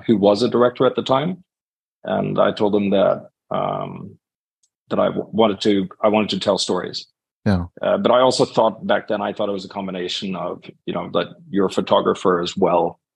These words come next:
Speaker 2: Hmm.
Speaker 1: I didn't understand what, what it actually meant. But yeah, I think I was eleven or twelve.
Speaker 2: Well, you've
Speaker 1: Yeah.
Speaker 2: had obviously a, a really long running career. You've worked in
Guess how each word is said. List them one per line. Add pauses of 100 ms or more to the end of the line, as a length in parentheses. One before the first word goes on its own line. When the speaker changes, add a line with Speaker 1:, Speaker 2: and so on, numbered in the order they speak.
(160)
Speaker 2:
Hmm. (800)
Speaker 1:
I
didn't
understand
what,
what
it
actually
meant.
But
yeah, (160)
I
think
I
was
eleven
or
twelve. (400)
Speaker 2:
Well,
you've
Speaker 1:
Yeah.
Speaker 2:
had
obviously
a, (220)
a
really (500)
long
running
career.
You've
worked (220)
in